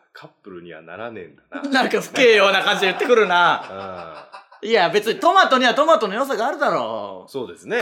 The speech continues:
Speaker 2: こいつらの後ろ向き方すごいな、本当に。いや、まあ、男の人か。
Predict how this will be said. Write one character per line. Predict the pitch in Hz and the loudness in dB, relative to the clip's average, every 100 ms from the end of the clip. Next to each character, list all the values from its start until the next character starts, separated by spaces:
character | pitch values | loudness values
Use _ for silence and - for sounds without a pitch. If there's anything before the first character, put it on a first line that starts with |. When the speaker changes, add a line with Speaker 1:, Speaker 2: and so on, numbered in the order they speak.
| - | -2
Speaker 2:
こ | 320 | -2
い | 311 | 0
つ | 359 | 0
ら | |
の | 220 | 2
後 | 180 233 | 0 0
ろ | 226 | 0
向 | |
き | - | 0
方 | 240 185 | -2 -2
す | 202 | 0
ご | 269 392 | 2 4
い | |
な、 | 240 156 | 4 2
本 | 170 156 | 0 -2
当 | 160 | -2
に。 | 143 123 - - - - - - - - _ _ _ _ - | -2 -4 -8 -14 -20 -20 -20 -20 -20 -20 _ _ _ _ -14
い | 143 | -8
や、 | 135 120 120 | -6 -6 -8
ま | 117 117 107 95 | -8 -10 -10 -12
あ、 | 101 - 104 - _ _ - | -16 -20 -20 -20 _ _ -16
男 | 147 170 180 | -12 -8 -8
の | |
人 | 175 180 | -8 -10
か。 | - 101 | -10 -14